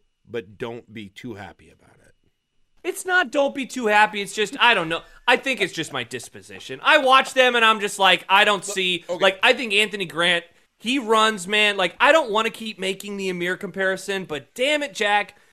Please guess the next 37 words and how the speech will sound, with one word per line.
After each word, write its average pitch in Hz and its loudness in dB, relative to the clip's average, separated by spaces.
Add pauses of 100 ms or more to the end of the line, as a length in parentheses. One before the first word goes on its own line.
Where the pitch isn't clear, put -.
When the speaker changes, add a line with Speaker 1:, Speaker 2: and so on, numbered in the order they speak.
(140)
Speaker 2:
he 277 0
just, 285 0
he 254 -2
moves 262 4
so 240 4
Speaker 1:
Dude. 226 -14
Speaker 2:
fluidly, 226 0 (220)
and 233 2
he 240 -2
makes 240 0
guys 247 2
miss, 277 -4 (160)
and 233 0
sadly, 269 2
he's 208 -6
gonna 247 -6
have 240 -2
to 240 -8
do 247 -2
it 226 4
all 240 2
damn 247 -2
year 202 -2 (180)
because 202 -8
the 220 -2
offensive 247 0
line 214 0 (160)
is 233 -4
horrible 208 4
right 143 -2
now. 117 -8 (160)
They 233 4
are 247 4
so 285 -2
bad 269 0
right 196 2
now. 156 -4